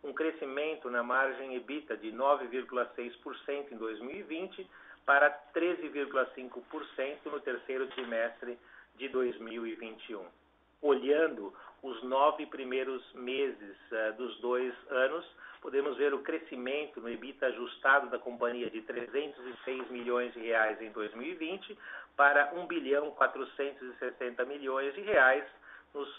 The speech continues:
primeiros nove meses de dois mil e vinte e um e um crescimento na margem ebita da companhia de cinco vírgula dois por cento em dois mil e vinte para quatorze vírgula oito por cento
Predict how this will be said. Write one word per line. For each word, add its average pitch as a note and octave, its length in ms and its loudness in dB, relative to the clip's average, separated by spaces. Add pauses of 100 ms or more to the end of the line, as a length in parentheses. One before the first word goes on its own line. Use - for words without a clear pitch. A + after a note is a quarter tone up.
(100)
primeiros C#3+ 440 0
nove B2 320 0
meses A2+ 380 -6
de G#2+ 100 -12
dois G#2+ 240 -6
mil A2+ 120 -10
e C3 60 -10
vinte D3+ 260 -10
e E3+ 60 -2
um F3 200 -2 (380)
e F#3 40 0
um F3 80 -2
crescimento D3+ 840 -2 (320)
na C3+ 160 4
margem B2+ 600 4
ebita A#2+ 420 -4
da - 20 4
companhia A#2+ 540 -2
de C#3 120 -12 (100)
cinco D#3+ 260 -8
vírgula C3+ 340 -2
dois A2+ 260 -6
por F#3+ 180 -10
cento E3+ 480 -6 (400)
em C#3+ 160 -2
dois A#2 240 -4
mil A#2 180 -6
e F3+ 60 -6
vinte E3 400 -8
para C#3+ 180 4
quatorze E3 680 2
vírgula B2 340 0
oito A#2 320 -2
por D3+ 220 -6
cento C#3+ 440 -6